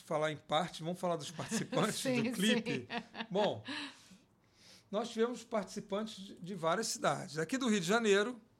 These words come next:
Speaker 1: tivemos a Cláudia Avilés,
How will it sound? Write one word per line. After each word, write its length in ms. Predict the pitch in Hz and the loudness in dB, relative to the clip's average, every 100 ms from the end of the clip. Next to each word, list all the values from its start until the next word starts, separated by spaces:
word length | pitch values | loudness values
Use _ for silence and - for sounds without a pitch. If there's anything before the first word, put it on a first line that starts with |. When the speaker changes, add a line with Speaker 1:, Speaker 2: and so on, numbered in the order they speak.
| _ _ _ _ - | _ _ _ _ -12
Speaker 1:
tivemos 600 | 214 180 196 196 190 170 | -8 -2 -2 -2 -4 -2
a 140 | 151 | -2
Cláudia 420 | - 165 196 190 | 0 2 4 4
Avilés, 880 | 170 135 127 123 135 180 214 - - | 2 2 -2 0 2 2 -2 -8 -12